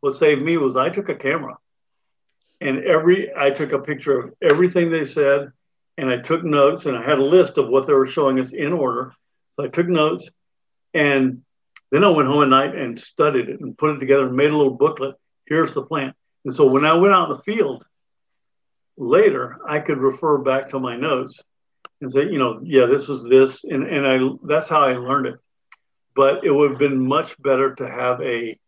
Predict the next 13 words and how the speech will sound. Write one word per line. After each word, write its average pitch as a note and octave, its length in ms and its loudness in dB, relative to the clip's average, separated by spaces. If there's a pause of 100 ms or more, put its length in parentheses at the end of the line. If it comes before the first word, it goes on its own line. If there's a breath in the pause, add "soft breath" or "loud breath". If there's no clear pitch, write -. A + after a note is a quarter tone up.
(640)
semester C3 720 -4
or A2 280 -4
a G#2+ 60 -14
year-long B2 680 2
s-, - 60 -20 (180)
class C3 520 -4 (580)
that C#3+ 200 -6
teaches E3 600 -6
you, B2+ 320 -4 (1200)
eh, D3 320 -2 (300)
first F3 280 4
of C3 100 -4
all, A#2 340 -2